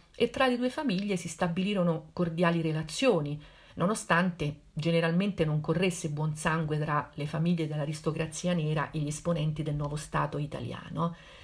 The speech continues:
Eh, negli anni trenta del Novecento i confini della tenuta si ridussero perché Mussolini espropriò circa mille ettari della pineta per farne parco della città di Roma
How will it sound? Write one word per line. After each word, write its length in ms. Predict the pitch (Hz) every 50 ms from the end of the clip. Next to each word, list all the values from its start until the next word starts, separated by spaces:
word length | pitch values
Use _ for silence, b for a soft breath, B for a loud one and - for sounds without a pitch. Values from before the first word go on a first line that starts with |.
| B B B
Eh, 320 | - 180 175 170 165 160
negli 220 | 160 160 160 160 175
anni 220 | 165 170 165 170
trenta 320 | 175 180 170 170 170 156
del 100 | 151 156 160
Novecento 600 | 190 214 262 277 - - 330 349 349 - - 170
i 20 |
confini 400 | 156 165 160 156 - 202 185 170
della 180 | 151 156 156 160
tenuta 400 | 160 233 233 190 180 180 165 156
si 140 | 156 - 170
ridussero 760 | 170 170 165 160 147 - - - - 165 165 196 233 254 B B B B B B B
perché 280 | - 208 196 - 233
Mussolini 520 | 202 196 196 - - - 285 262 220 202 180
espropriò 640 | 165 - - - 180 180 175 180 196 190 190 190 190 B B B
circa 360 | B - 247 247 - - 190
mille 300 | 185 190 190 196 196 202
ettari 400 | 180 175 175 - - 180 170 165
della 180 | 156 165 165 175
pineta 560 | 175 240 254 208 175 180 185 - 175 165 170
per 220 | - - - 175 175
farne 420 | - - 180 175 175 170 170 165
parco 340 | 170 170 165 170 - - -
della 200 | 160 156 160 160
città 320 | 160 - - - - 156
di 160 | 151 156 160
Roma 480 | 165 156 147 151 151 160 156 160 - B